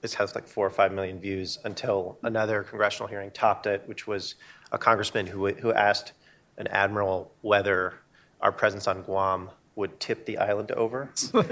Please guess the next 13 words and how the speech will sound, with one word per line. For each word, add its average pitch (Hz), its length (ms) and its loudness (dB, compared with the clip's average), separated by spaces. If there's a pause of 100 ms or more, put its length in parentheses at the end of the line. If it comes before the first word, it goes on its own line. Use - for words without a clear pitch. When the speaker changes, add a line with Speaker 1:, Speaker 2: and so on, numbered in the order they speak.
(2500)
Speaker 2:
do 117 100 -14
Speaker 1:
But 113 180 4
Speaker 2:
remember 123 200 -8
that. 101 260 -10 (140)
Speaker 1:
Yeah. 107 260 0 (920)
Um, 107 360 4 (120)
so 131 220 8
actually, 139 300 8
I - 20 6
was, - 340 0
I'm 117 140 2
reminded, 110 540 4
um, 95 320 0